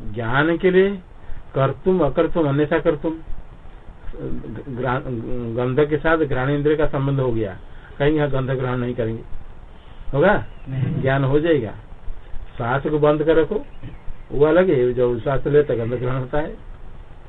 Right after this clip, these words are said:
Speaker 1: अकर्तुम अन्यथा कर्तुम नहीं करेंगे और दुर्गंध सुगंध समझा नहीं होता है। ज्ञान होता है वस्तुतंत्र प्रमाण तंत्र, प्रमाण वस्तु के अधीन है।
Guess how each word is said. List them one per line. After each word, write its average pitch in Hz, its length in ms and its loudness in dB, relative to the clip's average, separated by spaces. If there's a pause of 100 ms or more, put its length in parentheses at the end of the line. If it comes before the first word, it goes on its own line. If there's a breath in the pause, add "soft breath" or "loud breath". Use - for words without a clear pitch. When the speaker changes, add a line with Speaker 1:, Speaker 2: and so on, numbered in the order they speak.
(380)
Speaker 1:
अकर्तुम 165 540 2
अन्यथा 156 360 4
कर्तुम 156 480 2
नहीं 135 220 2
करेंगे 170 360 2
और 175 180 4
दुर्गंध 147 520 2
सुगंध 147 340 2
समझा 143 240 -2
नहीं 151 140 0
होता 165 180 -4
है। 98 180 -2 (420 loud breath)
ज्ञान 127 360 0
होता 127 260 0
है 147 360 0 (400 loud breath)
वस्तुतंत्र 151 680 0
प्रमाण 123 380 0
तंत्र, 107 300 -6
प्रमाण 127 480 -4
वस्तु 131 300 -2
के 131 100 -2
अधीन 135 220 0
है। 101 120 -6